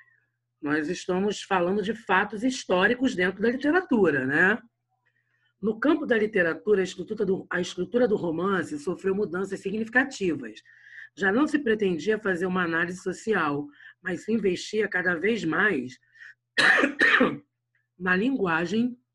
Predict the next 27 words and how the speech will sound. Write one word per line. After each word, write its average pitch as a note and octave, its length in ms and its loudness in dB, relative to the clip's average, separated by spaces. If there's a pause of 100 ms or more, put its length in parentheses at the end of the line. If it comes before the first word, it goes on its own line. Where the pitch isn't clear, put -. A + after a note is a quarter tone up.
(1000)
e F3+ 80 -6
na G#3 180 2
complexidade G#3 1040 -2
dos G3 140 -4
personagens. B2+ 800 -8 (680)
Então, F#3 240 -2
olha C#4 160 4
só, A#3+ 160 -6
a G3 120 2
forma A3 640 -2
que G3+ 100 -6
a F#3 80 0
personagem D3 680 -2
falava D#3+ 720 0 (1000)
e C#4+ 320 0 (280)
a B3 160 0
diferença A#3 1040 0
das E3 220 -6
personagens. C3+ 800 -6
Uma D4+ 220 0
personagem A3 560 -2
sendo A3 160 -6
diferente G3+ 400 -6
das F3 240 -2
outras. D3 200 -6
Olha B3 160 0
só, - 240 -10